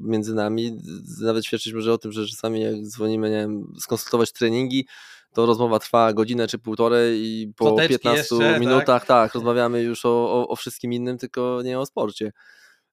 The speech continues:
Speaker 1: E, ale też potrafi powiedzieć, że: "Słuchajcie, róbcie tak, jak, e, wam mówię, nie wiem, nic nie kombinujcie, nic nie zmieniajcie, zaufajcie", tak? No, wiadomo, że człowiek jest czasami niecierpliwy, próbuje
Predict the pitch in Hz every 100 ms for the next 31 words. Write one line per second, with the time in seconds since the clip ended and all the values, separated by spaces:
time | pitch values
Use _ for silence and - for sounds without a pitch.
0 | - - 107 107 - 320 440 - - -
1 | 135 123 120 113 113 110 107 110 - 113
2 | 117 - 120 120 120 117 113 107 107 113
3 | 120 - 117 117 117 110 110 110 107 107
4 | 120 123 123 120 117 104 110 120 120 113
5 | 113 110 120 123 120 113 - 107 110 110
6 | 123 123 123 117 117 117 - 104 101 -
7 | - 113 110 135 131 131 139 135 147 175
8 | 156 127 113 127 123 123 - - - 120
9 | 120 117 113 104 123 117 123 113 _ -
10 | _ _ - 120 117 117 113